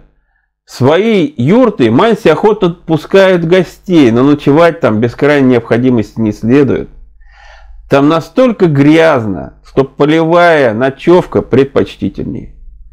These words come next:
Общий вывод. Рассчитывать на получение практической помощи при проведении маршрута от манси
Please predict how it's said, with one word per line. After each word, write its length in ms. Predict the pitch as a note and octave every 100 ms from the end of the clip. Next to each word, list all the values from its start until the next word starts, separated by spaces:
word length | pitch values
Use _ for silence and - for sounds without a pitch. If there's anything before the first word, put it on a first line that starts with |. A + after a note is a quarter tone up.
| - - - -
Общий 360 | G#3 A#3 -
вывод. 400 | D3 C3+ A#2 A2 - - _ _ _ _ -
Рассчитывать 760 | B2 G3 - C#4 B3+ F#3+ D3+
на 80 | E3
получение 920 | D3+ F#3 F3+ - G#3+ F#3 C#3+ A#2 G2 - - _
практической 840 | - F3 E3+ _ A#3 G3+ D#3 - A#2+
помощи 600 | - A#3 C#4 A#3 - A#2+
при 180 | - C3+
проведении 560 | - C#3+ D3 D3+ C3+
маршрута 560 | B2+ C3+ B2+ A#2+ G2+ -
от 220 | - C3
манси 640 | D3+ F#3 G#3 F#3+ - G2